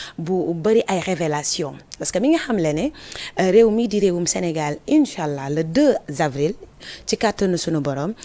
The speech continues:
euh, dafa fas yéene daal di quitter. Su fekkee ne nag pre-, au premier tour, ki nga xamante ni moo war a nekk président, incha allah, bu réewum Sénégal, fekk na mu passé au premier tour, dina ko mën a, euh, jox li nga xamante ni moom mooy lenge yi.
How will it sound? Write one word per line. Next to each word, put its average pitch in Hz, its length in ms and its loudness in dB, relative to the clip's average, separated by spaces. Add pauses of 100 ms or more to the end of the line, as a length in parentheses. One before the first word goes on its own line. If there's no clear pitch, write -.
(340)
euh, 147 120 0
dafa 170 220 -2
fas 180 300 -2
yéene 160 520 2
daal 143 200 -6
di 151 80 -4
quitter. - 400 -2 (380)
Su - 180 2
fekkee 247 300 4
ne 190 100 4
nag 180 220 0
pre-, 262 180 2
au 196 100 6
premier 240 400 4
tour, 214 300 2 (100)
ki - 140 -2
nga 254 80 4
xamante 196 420 0
ni 175 80 0
moo 175 220 2
war 165 160 2
a 160 60 0
nekk 165 340 -2
président, 175 640 2
incha 269 320 6
allah, 160 340 2
bu 147 160 0
réewum 156 220 8
Sénégal, 151 500 2 (480)
fekk 262 320 6
na 226 100 6
mu 190 120 4
passé 170 340 0
au 165 120 2
premier 160 360 2
tour, 165 360 0
dina 196 180 0
ko 208 120 -2
mën 277 200 6
a, 247 80 2 (200)
euh, 180 80 4
jox 196 240 0
li 190 140 2
nga 190 80 0
xamante 185 460 0
ni 185 180 0 (340)
moom 180 160 2
mooy 156 220 2
lenge 208 240 4
yi. 139 220 2